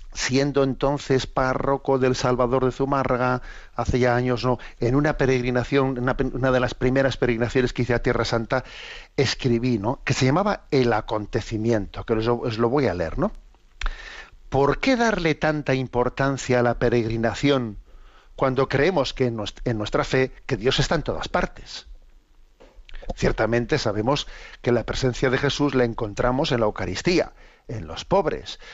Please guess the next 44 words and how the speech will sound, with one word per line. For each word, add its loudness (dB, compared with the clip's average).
en 4
la 2
comunidad 0
cristiana 2
reunida -2
en 0
su -4
nombre, 2
en 2
el, 2
en, 0
en 0
nuestro 2
alma, 0
en -2
el 2
interior 2
de 4
nuestra -2
alma. 0
Pero 4
no 2
podemos 2
ni 4
debemos 2
olvidar 0
que 2
nuestra 0
religión 2
es 2
la 2
religión -2
del 2
acontecimiento 0
histórico. -2
Es 2
decir, 2
nuestra 0
fe 2
no 2
gira 2
de 2
forma -2
central 0